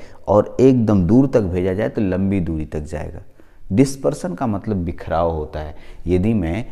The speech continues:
मान लिया, इस लाइट का मैं मैसेज है और भेज रहा हूँ, तो भाई ये लोग बिखर गया यहीं पर इतना सारा रूम में,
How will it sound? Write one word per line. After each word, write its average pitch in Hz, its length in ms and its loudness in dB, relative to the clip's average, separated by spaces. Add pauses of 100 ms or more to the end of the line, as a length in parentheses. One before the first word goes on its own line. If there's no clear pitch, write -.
(140)
मान 101 200 0
लिया, 113 200 0
इस 107 180 -6
लाइट 104 440 -2
का 117 120 0
मैं 92 420 -2
मैसेज 90 420 -2
है 82 80 -2
और 80 60 -2
भेज 90 320 0
रहा 76 120 -4
हूँ, 73 140 -10 (280)
तो 95 60 -6
भाई 107 160 0
ये 101 60 0
लोग 104 160 2
बिखर 92 380 -4
गया 98 160 0
यहीं 92 360 -2
पर 85 160 -2
इतना 87 280 -6
सारा 82 280 -4
रूम 78 220 -6
में, 73 180 -10